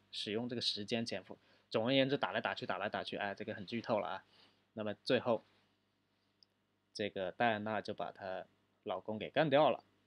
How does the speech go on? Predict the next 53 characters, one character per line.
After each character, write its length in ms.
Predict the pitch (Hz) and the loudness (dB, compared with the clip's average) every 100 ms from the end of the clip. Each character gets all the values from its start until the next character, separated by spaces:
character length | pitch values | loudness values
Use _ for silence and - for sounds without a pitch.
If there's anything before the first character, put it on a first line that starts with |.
| _ - - _ _ | _ -20 -20 _ _
就 140 | - 101 | -10 -8
是 60 | |
萨 220 | - 110 | 0 0
托。 280 | 98 104 92 _ _ _ _ _ _ _ _ _ - | 0 -8 -12 _ _ _ _ _ _ _ _ _ -4
那， 200 | 127 127 | 2 4
那 200 | 131 135 - _ _ | 4 2 -2 _ _
这， 160 | 214 185 | 6 6
这， 220 | - 208 - | 4 0 2
这 120 | 254 | 2
个 100 | 233 | 4
过 140 | 202 | 4
程 180 | 143 117 | 4 2
当 140 | 113 113 | -2 0
中， 120 | 113 | 0
我 80 | 92 | -2
们 140 | 98 | -6
知 140 | - | -6
道 160 | 110 107 | 0 0
其 180 | - 107 | -2 -8
实 100 | 110 | -6
萨 300 | - 135 107 | 0 0 0
托 360 | - 123 123 | -2 -2 -2
他 220 | 123 117 110 | -2 -4 -4
其 320 | - 90 101 | -4 -8 -6
实 480 | - 85 87 90 - | -6 -8 -10 -12 -6
这 100 | 127 | -2
里 100 | 113 | 0
面 140 | 98 113 | 0 0
又 80 | |
包 200 | 107 113 107 | 2 2 2
含 160 | 92 | -2
了 80 | 95 | -8
很 200 | - 90 | -12 -10
多 160 | 98 101 | -6 -6
的 120 | 98 | -6
这 100 | 101 | -6
个 160 | 98 - _ | -6 -8 _
个 200 | - 143 | 4 4
人 200 | 104 95 | 4 0
情 260 | 110 101 107 | -4 -6 0
感 200 | 113 - | 0 0
戏 180 | - 113 | -2 -2
了 100 | 90 | 0
啊， 220 | 101 - _ _ _ _ - | -2 -4 _ _ _ _ -8
有 120 | 98 | -6
点 160 | 98 | -6
像 140 | - 101 | -8 -4
《盗 140 | 110 107 | 0 0
梦 160 | 104 | -2
空 200 | - 107 | -8 -8
间》 160 | 101 98 | -4 -4
了 60 | 82 | -4
啊， 180 | 92 | -10